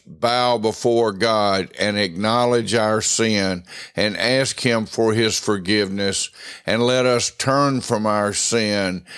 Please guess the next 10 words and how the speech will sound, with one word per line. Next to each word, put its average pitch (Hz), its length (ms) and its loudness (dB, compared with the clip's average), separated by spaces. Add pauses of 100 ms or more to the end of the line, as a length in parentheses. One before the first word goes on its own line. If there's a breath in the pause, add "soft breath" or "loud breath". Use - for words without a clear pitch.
(120)
and 110 240 -2
submit 127 540 0
ourselves 110 680 2
to 107 140 -2
God 107 420 0
and 98 240 -4
say, 110 240 0
"Lord, 113 560 0 (480 loud breath)
have 117 240 0
mercy." 139 680 0